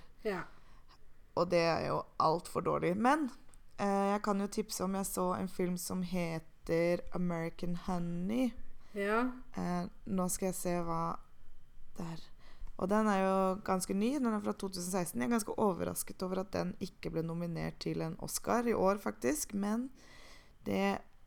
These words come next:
Speaker 2: har kanskje noe med at det er en kvinnelig reg-, regissør. Eh, Andrea Arnold. Men den vil jeg anbefale alle å se. Den
Speaker 1: Mm.
Speaker 2: er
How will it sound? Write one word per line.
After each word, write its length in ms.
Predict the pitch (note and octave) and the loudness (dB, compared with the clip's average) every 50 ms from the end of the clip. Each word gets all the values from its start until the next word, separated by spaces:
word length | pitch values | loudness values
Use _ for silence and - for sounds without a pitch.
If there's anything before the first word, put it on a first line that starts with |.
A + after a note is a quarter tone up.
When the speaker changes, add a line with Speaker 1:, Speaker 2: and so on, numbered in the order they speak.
| - - - - - - | -20 -20 -20 -16 -14 -10
Speaker 2:
har 460 | - - F#3+ F#3 F3+ F3+ F#3 F#3 F#3 | -4 0 2 2 4 4 4 2 0
kanskje 400 | F#3 - - F#3+ F3 - - F#3 | -2 -2 -2 -2 -2 -2 -4 -4
noe 100 | F#3 F3+ F3 | -2 -2 -2
med 140 | F3 E3+ - - | -2 -4 -2 -4
at 160 | E3 - - | -4 -4 -6
det 80 | - - - | -10 -6 -2
er 260 | - - E3+ - A#3+ - | -2 0 0 0 0 0
en 80 | G#3 G3+ | -2 -2
kvinnelig 600 | G3 - G#3 A3 G#3 G#3 G3+ G3+ G3+ G3+ G3+ G3 G3 G3 G3 G3 G3 G3 G3 G3+ G3 | -2 2 2 4 4 4 2 2 2 0 0 0 0 0 0 0 0 0 0 0 -2
reg-, 200 | G#3 G3 - - - - - - - - | -4 -4 -6 -10 -16 -16 -18 -12 -8 -6
regissør. 560 | G3 G3 - - A3 G#3 - B3+ C4+ E4 G4+ - - - - - - - - - - - - - - - - - - - - - - - - - - - - | -4 -4 -4 -4 -4 0 4 4 4 4 4 0 -8 -14 -16 -16 -18 -18 -18 -18 -18 -16 -18 -18 -18 -18 -20 -20 -20 -18 -18 -18 -16 -16 -16 -14 -12 -8 -6
Eh, 260 | - F#3 F3+ F3+ F#3 - - | -2 -2 0 0 0 -2 -2
Andrea 400 | - F3 F3 F3+ F3 F#3 F#3 F3+ - | 0 0 0 2 2 2 0 0 0
Arnold. 600 | - F3 F3 F3 F3 F#3 G3+ A3+ B3+ C4 C4 - - - - - - - - - - - - - - - - - - - - - - - - | -2 -2 -2 0 0 0 0 -2 -2 -4 -6 -10 -12 -12 -10 -10 -10 -10 -10 -12 -14 -16 -16 -16 -18 -18 -18 -18 -18 -16 -16 -16 -14 -8 -2
Men 240 | - G#3+ G#3+ A3 A3 | 2 4 4 4 6
den 340 | A3 G#3 G#3 A3+ A3 A3 G#3+ | 8 8 8 8 6 4 4
vil 120 | G3+ G3 | 4 4
jeg 100 | G3+ - | 4 4
anbefale 360 | F3 F3+ F3 E3 - F3+ - - - | 4 4 2 0 0 0 0 4 4
alle 300 | - F#3+ F3 D#3+ D#3+ - - | 6 6 6 4 2 0 -2
å 20 | - | -2
se. 160 | - - - - G3 - - - - | -2 -2 -2 -4 -4 -8 -4 2 4
Den 320 | C4+ C4 A#3 F#3+ F#3 F#3+ | 6 6 8 6 4 2
Speaker 1:
Mm. 20 | - - - | 0 -2 0
Speaker 2:
er 380 | E3+ E3 D#3+ D#3+ D#3+ D#3+ D#3 | 2 2 4 4 2 2 0